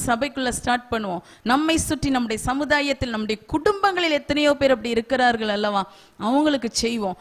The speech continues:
அப்புறம் இன்னும் இன்னும் நம்முடைய இந்த கரிசனை செயல்கள் வெளியிலும் பரவட்டும், பெருகட்டும். ஹல்லேலூயா. நாம் செய்ய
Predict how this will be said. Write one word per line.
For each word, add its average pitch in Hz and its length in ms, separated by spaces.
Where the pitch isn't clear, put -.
அப்புறம் 370 420
இன்னும் 370 340
இன்னும் 339 280
நம்முடைய 285 380
இந்த 254 280
கரிசனை 262 500
செயல்கள் 233 400
வெளியிலும் 247 680
பரவட்டும், 226 720
பெருகட்டும். 165 640
ஹல்லேலூயா. 269 640
நாம் 220 140
செய்ய 277 280